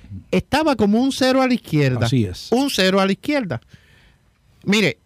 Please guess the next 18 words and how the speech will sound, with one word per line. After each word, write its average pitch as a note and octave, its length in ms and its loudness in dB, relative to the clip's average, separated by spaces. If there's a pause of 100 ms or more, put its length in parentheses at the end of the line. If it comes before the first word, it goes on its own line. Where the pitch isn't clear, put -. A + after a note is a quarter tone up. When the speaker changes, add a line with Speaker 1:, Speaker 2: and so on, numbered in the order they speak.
Speaker 1:
otro G3+ 300 0
pasaje B3+ 420 0
que, F#3 500 0
eh, D#3 460 0
se F3 160 -2
saca G#3+ 280 -2
de A3 120 0
contexto, E3+ 840 -2 (120)
me D3 100 -2
voy D#3+ 180 0
a G3+ 60 0
permitir G3+ 440 -2
leerlo, G3+ 540 0 (560)
eh, B2 680 0 (240)
eh, C#3+ 300 0
es E3+ 160 2
en G3 180 0
Gálatas A#3 480 0